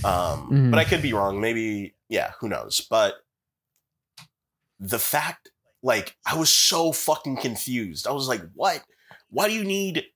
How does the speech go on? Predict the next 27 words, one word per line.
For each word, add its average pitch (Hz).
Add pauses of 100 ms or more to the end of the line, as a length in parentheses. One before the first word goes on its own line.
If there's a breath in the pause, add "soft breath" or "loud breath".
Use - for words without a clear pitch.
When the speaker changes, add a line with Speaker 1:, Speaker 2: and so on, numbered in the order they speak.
(400)
Speaker 1:
dudes 143
serving 139
life 113
sentences? 110
Like, 98
what's 127
up -
with 90
that?" 110 (380 soft breath)
I 123
didn't 135
know 127
if 120
it 113
was 98
gonna 92
be 67
a 57
blood 143
sacrifice 127
or 82
what 117
was 120
happening, 113 (1040)
or 110
if 98
she, -